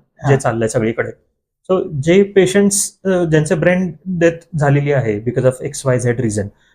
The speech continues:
Speaker 1: ॲक्सिडेंटमुळे म्हणा किंवा, अ, ब्रेनच्या आजारामुळे, रक्तस्रावामुळे, अशा पेशंटचे नातेवाईक कन्सेंट जेव्हा देतात, त्यावेळेस त्यांचे अवयव दान होतात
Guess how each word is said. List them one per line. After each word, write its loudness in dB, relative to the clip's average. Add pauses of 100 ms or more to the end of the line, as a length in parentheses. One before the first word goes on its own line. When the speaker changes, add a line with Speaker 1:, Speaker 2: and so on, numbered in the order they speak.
(120)
Speaker 1:
ॲक्सिडेंटमुळे 0
म्हणा -4 (100)
किंवा, -2
अ, -8
ब्रेनच्या 0
आजारामुळे, 0
रक्तस्रावामुळे, -4 (400)
अशा 2
पेशंटचे 0
नातेवाईक 0
कन्सेंट 0
जेव्हा 2
देतात, 0 (240)
त्यावेळेस 2
त्यांचे -2
अवयव 0
दान 0
होतात -4